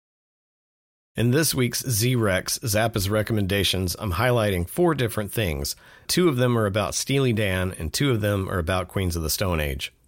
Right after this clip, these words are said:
The first one, Jack Hamilton, writing for The Atlantic, published a piece titled Surrender to Steely Dan, How the Insufferably Perfectionist Duo Captured the Hearts of a New Generation of Listeners. That's worth the read.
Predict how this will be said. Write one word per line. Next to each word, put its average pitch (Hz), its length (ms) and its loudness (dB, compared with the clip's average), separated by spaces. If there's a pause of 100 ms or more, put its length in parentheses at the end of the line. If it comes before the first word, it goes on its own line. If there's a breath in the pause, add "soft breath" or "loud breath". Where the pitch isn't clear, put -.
(120)
The 95 100 -2
first 151 340 0
one, 117 240 2
Jack 113 300 0
Hamilton, 123 440 2
writing 117 360 2
for 120 220 0
The 101 160 2
Atlantic, 107 580 -2
published 117 400 0
a 95 60 -2
piece 117 320 -2
titled 110 480 0
Surrender 113 580 0
to 107 160 -2
Steely 113 360 0
Dan, 90 380 2 (280 loud breath)
How 107 200 2
the 107 160 0
Insufferably 110 760 -2
Perfectionist 107 720 -2
Duo 92 420 0
Captured 98 480 -2
the 82 100 -4
Hearts - 380 -2
of 87 80 -2
a 85 60 0
New 101 180 0
Generation 95 560 0
of 78 140 -4
Listeners. 80 560 -2 (420)
That's 101 260 0
worth 87 240 -2
the 80 120 -2
read. 76 340 -2